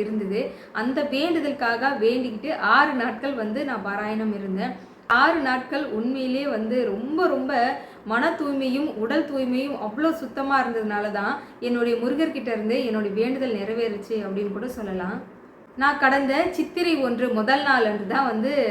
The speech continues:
அன்று வளர்பிறை சஷ்டியும் கூட, அன்னைக்கு தான் வந்து நான் வேல்மாறல் மகா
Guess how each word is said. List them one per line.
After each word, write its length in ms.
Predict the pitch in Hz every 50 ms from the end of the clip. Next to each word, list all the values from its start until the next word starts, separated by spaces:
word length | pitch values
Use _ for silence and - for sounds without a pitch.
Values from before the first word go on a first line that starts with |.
| 202 - - - - - 233
அன்று 180 | 247 262 254 262 247
வளர்பிறை 400 | 247 269 311 320 - 302 277 269 254 -
சஷ்டியும் 480 | 226 202 190 - - 269 269 277 262 247 233
கூட, 100 | 214 196 190 - - -
அன்னைக்கு 280 | 233 254 285 302 269 277 294
தான் 160 | 311 320 285 254
வந்து 180 | 233 240 302 339 330
நான் 180 | 285 233 214 214 208 208 - - - -
வேல்மாறல் 480 | 247 262 277 269 262 247 240 240 233 220
மகா 180 | 202 202 226